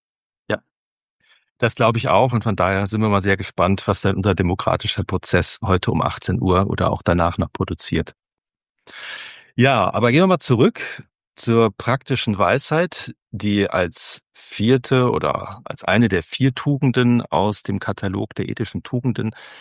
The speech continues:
ja durchaus, sag mal, wenn man so, das so hört, vielleicht auch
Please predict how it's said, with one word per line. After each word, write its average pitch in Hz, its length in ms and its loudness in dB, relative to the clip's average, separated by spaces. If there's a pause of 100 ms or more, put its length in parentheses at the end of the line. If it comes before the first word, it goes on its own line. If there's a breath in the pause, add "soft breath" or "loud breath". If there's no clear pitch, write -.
(420 loud breath)
ja 107 80 2
durchaus, 123 680 4
sag 123 100 2
mal, 113 140 4
wenn 107 80 2
man 110 120 4
so, 104 160 0
das 95 240 0
so 90 180 0
hört, 113 300 2
vielleicht 139 300 0
auch - 280 -2